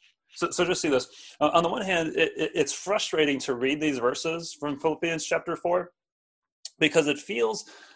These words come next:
a, a little bit like, like Paul is this, this spiritual guru, this spiritual superhero that,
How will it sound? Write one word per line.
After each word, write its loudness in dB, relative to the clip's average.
a, 4
a 10
little 6
bit 2
like, 6
like 6
Paul 2
is 0
this, 2
this 4
spiritual 2
guru, 4
this 2
spiritual 2
superhero 0
that, 8